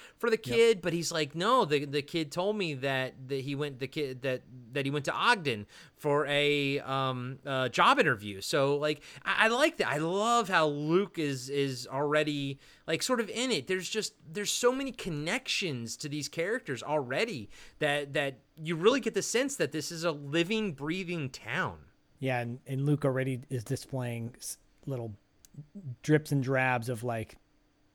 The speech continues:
Speaker 2: nervousness.
Speaker 1: Yeah.
Speaker 2: Tepidness.
Speaker 1: And the sheriff, of course, thinks, like, "Hey,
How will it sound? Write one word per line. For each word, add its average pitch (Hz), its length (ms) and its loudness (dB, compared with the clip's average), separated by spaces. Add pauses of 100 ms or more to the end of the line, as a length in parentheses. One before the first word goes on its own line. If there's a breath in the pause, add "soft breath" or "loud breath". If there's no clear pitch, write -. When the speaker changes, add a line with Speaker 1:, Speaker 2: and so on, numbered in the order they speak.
(360)
Speaker 2:
nervousness. 123 800 -4 (560)
Speaker 1:
Yeah. 98 220 -8 (140)
Speaker 2:
Tepidness. 123 760 0 (640 soft breath)
Speaker 1:
And 165 120 2
the 156 60 0
sheriff, 170 340 2
of 151 80 -6
course, 147 220 0
thinks, 131 240 -4
like, 117 140 -2
"Hey, 170 320 2